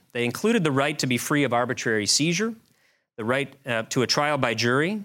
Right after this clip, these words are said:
the right to face one's accusers in open court.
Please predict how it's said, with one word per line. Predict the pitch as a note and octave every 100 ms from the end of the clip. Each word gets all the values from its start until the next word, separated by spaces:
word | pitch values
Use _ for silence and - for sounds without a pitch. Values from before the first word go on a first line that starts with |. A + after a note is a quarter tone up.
| -
the | A2+
right | B2 C#3+ C#3+
to | B2+
face | - E3+ E3+
one's | D#3 C#3
accusers | A#2+ - D#3+ F3 F3 B2
in | A#2
open | C#3 C#3 A2+
court. | - D3 G3+